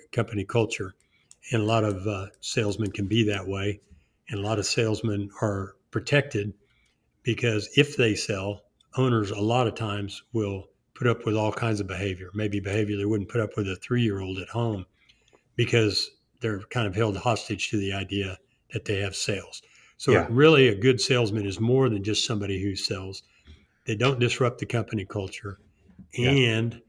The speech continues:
Speaker 1: they cultivate relationships with
Speaker 2: Mm-hmm.
Speaker 1: customers. So they build a long-term relationship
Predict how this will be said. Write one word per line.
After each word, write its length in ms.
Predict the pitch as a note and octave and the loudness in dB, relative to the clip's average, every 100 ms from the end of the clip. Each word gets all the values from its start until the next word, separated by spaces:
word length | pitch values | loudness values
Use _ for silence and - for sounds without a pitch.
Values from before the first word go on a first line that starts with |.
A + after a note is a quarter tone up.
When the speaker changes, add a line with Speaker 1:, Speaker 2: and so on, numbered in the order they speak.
| _ _ | _ _
Speaker 1:
they 120 | A2 G#2 | -8 -6
cultivate 680 | - C3+ C3 G#2+ G#2 G2+ - | -2 0 0 -4 -4 -4 -4
relationships 1300 | G#2 G2+ G#2+ A#2+ B2 - G2 - - F#2+ - - - _ _ _ | -4 0 2 2 2 0 -4 -6 -8 -10 -14 -18 -20 _ _ _
with 180 | A2 F#2 | -4 -4
Speaker 2:
Mm-hmm. 100 | F2 | -2
Speaker 1:
customers. 680 | A2 F#2 G2 F#2+ F2+ - - _ _ _ | -2 -2 -4 -8 -10 -16 -18 _ _ _
So 160 | - A#2 | -4 0
they 140 | G#2 | 2
build 360 | G2+ A2 G2+ G2 - | 2 2 2 -4 -4
a 40 | A2+ | -2
long-term 640 | G#2+ A#2 A#2+ - B2 A2+ | 2 2 2 0 0 0
relationship 800 | G2+ G#2+ A2+ - G2 - G2 G2 | 0 2 2 2 -4 -4 -6 -8